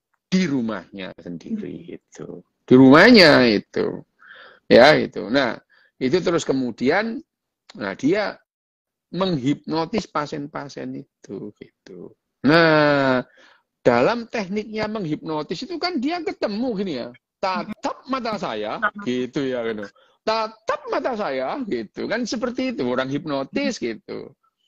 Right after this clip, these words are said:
Nah, dia menemui kendala. Dia ini flamboyan orangnya ya.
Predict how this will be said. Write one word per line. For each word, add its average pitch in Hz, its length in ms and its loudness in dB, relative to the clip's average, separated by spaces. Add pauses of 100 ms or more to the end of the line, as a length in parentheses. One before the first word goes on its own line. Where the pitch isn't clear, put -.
(420)
Nah, 208 240 -4
dia 247 320 -6
menemui 262 480 -6
kendala. 202 880 -8 (320)
Dia 208 240 -6
ini 453 80 -4
flamboyan 190 880 -4
orangnya 131 720 -10
ya. 98 240 -12